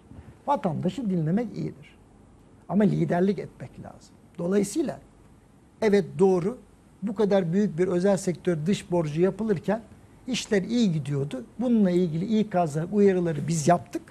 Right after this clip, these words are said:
Gecikmeli geldi. Bir Mayıs iki bin on sekizde biliyorsunuz bir yasa çıktı. Özel sektörün dış borçlanmasının nasıl olacağına dair çok sevindik. Geç kalmıştı. Okey. Başka kararlar da var.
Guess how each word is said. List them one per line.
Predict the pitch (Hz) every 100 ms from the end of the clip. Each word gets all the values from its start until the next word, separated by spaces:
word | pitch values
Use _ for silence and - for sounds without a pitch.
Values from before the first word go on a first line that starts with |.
| - - - - - -
Gecikmeli | 226 208 208 208 226 220
geldi. | 196 175 185 196
Bir | 247
Mayıs | 214 185 156
iki | 190 190
bin | 185
on | 208 233
sekizde | - 151 143 139 165
biliyorsunuz | 208 180 - 156
bir | 156
yasa | 104 - 240
çıktı. | - - - 294 - - - - -
Özel | 240 240 254
sektörün | 226 202 - 190 185 175
dış | 240 - -
borçlanmasının | 196 151 190 185 185 196 294 269
nasıl | 254 - 202
olacağına | 180 165 143 160 160 160
dair | 240 294
çok | - 196
sevindik. | - 165 165 214 -
Geç | 202 -
kalmıştı. | 160 151 170 - 277
Okey. | - - - - - - - - - - -
Başka | 208 - 247
kararlar | - 202 214 220 220 160
da |
var. | 185